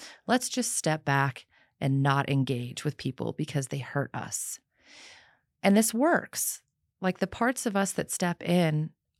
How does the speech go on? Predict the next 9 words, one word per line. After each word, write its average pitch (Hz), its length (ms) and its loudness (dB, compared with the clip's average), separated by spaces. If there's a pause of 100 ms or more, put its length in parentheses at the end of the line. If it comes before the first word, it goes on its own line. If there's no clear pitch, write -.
honestly, 208 520 4
typically 196 420 -2
have 160 120 0
very 202 400 2
good 185 240 0
intentions - 880 -2 (160)
deep 170 220 -2
down. - 340 -6 (1300)
But 165 400 6